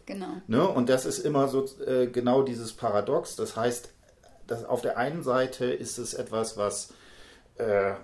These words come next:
Speaker 2: man analytisch unterscheiden kann, im Moment natürlich nicht.
Speaker 1: Mhm.
Speaker 2: Genau, das ist sozusagen der entscheidende Punkt. Genau, und, ne, und das ist natürlich, äh,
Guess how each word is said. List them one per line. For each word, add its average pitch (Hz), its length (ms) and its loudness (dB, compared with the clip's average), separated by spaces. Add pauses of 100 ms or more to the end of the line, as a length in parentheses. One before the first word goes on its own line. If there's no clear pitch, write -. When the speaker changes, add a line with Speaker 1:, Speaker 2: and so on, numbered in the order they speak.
(120)
Speaker 2:
man 113 220 -4
analytisch 120 600 -2
unterscheiden 117 600 -2
kann, 139 280 -2
im 170 160 4
Moment 151 680 0 (320)
natürlich 120 440 -2
nicht. - 280 -14
Speaker 1:
Mhm. 190 360 -10 (240)
Speaker 2:
Genau, - 340 -6
das - 200 -14
ist - 80 -20
sozusagen 82 560 -12
der 80 180 -8
entscheidende - 480 -14
Punkt. - 280 -20 (760)
Genau, 110 300 6
und, 110 240 -2
ne, 135 200 4
und 170 220 2
das 135 160 2
ist 127 140 -4
natürlich, 135 600 0
äh, 123 220 0